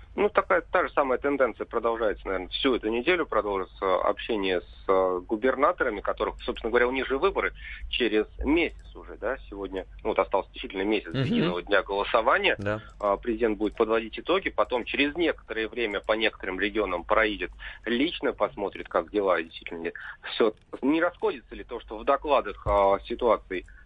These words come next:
Speaker 1: на местах, что называется. Вот эту неделю мы будем наблюдать в Рио губернаторов в Кремле и в Новогорёво.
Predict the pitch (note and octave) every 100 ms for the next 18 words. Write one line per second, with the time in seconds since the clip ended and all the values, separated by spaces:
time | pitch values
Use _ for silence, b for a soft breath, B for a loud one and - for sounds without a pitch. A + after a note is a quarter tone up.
0 | - A2+ A#2 B2 - G3 - B2+ G#2 A2+
1 | G#2+ G2+ F2+ - - B B B - F#2+
2 | B2+ - C#3+ D3 C#3+ C3 D3 C#3 A#2 A#2
3 | B2 A#2 G#2+ G2+ A2+ - - A2 G2 C#3
4 | D3+ D#3+ C#3+ B2 A2 G#2+ A2 A#2 G#2+ -
5 | - - - F#2+ F#2 A2 G2+ F2+ F#2 G2
6 | F2+ E2+ E2